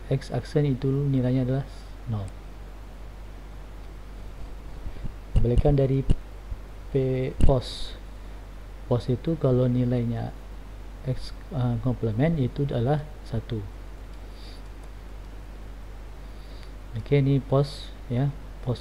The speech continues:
itu, ini kombinasinya nol nol, nol satu nol, nol satu satu, satu nol satu, dan satu satu nol. Itu kita lihat dari tabel ini. Jadi yang kita lihat yang menghasilkan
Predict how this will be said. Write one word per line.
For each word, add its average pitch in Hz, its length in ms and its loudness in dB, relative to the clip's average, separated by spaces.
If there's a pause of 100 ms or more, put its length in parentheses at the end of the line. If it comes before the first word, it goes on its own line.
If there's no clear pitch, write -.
itu, 143 320 2 (880)
ini 123 480 2
kombinasinya 123 560 4
nol 135 400 6
nol, 139 400 2 (720)
nol 123 240 4
satu 120 400 0
nol, 139 480 4
nol 123 240 2
satu 120 320 -2
satu, 123 400 0
satu 123 480 0
nol 120 160 2
satu, 120 320 -2
dan 127 240 0
satu 127 320 -2
satu 123 400 -2
nol. 113 320 0
Itu 143 320 0
kita - 240 -4 (160)
lihat 123 320 4
dari 120 320 4 (560)
tabel 117 320 2
ini. 123 240 2 (720)
Jadi 120 240 2
yang 127 160 4
kita 120 320 -2
lihat 120 400 4 (880)
yang 127 320 4
menghasilkan 123 720 2